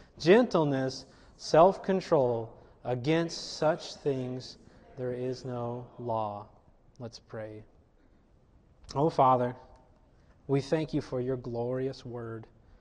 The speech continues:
We thank you for this time as brothers and sisters in Christ to come and, and, and look at your word. And, and Lord, that,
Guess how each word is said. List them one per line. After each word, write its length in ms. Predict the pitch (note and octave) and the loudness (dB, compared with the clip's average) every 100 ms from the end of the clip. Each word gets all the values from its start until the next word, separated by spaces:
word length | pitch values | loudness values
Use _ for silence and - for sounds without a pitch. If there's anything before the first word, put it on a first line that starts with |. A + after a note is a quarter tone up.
| - - - - | -20 -20 -20 -2
We 120 | D#3 | 2
thank 320 | E3+ G3 F#3+ - | 4 4 2 2
you 80 | |
for 220 | G3 D#3+ D3+ | 0 2 2
this 180 | C#3+ | 0
time 460 | - - E3 D#3+ D#3 | -2 -4 -2 -2 -2
as 80 | B2 | -4
brothers 360 | C3 C#3 C3+ | -2 0 0
and 100 | C#3+ | -4
sisters 400 | - D3 - C3 | -6 -8 -4 -4
in 100 | C3 | -4
Christ 440 | B2 C#3 C3+ - - | -6 -4 -4 -4 -14
to 60 | |
come 440 | - - D#3 D3+ D3+ - - - - D#3+ | -16 -10 -6 -4 -6 -10 -20 -20 -16 -12
and, 400 | E3 E3 D3+ C#3 - | -10 -4 -2 -2 -4
and, 180 | C#3+ C#3+ | -4 -4
and 300 | C#3+ C3 C#3 | -2 -2 2
look 360 | E3 - - - | 0 0 -10 -4
at 240 | C#3+ D#3 - | -2 -2 -2
your 120 | D3+ | -2
word. 340 | C3 C#3 C#3 | 0 0 0
And, 260 | C3 B2 B2 - - _ - C3 | -2 -6 -8 -18 -20 _ -20 -14
and 120 | C3 | -8
Lord, 480 | B2 C#3+ D3 C#3 C3+ | -2 0 0 -2 -10
that, 380 | B2 C3 - - | -6 -8 -8 -20